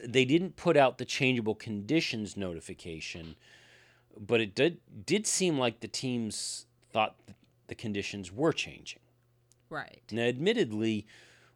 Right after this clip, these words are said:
Speaker 1: what Ferrari had done is they, they swapped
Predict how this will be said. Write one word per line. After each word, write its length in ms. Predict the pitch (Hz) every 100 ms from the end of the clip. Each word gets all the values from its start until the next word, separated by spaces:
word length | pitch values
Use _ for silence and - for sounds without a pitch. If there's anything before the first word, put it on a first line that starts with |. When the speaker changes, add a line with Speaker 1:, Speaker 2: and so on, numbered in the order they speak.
| _
Speaker 1:
what 340 | 127 117 135 135
Ferrari 540 | - 131 127 120 113
had 240 | 110 98
done 200 | 113 120
is 200 | 107 98
they, 300 | - 104 101 -
they 140 | 104
swapped 640 | - 117 110 101 - -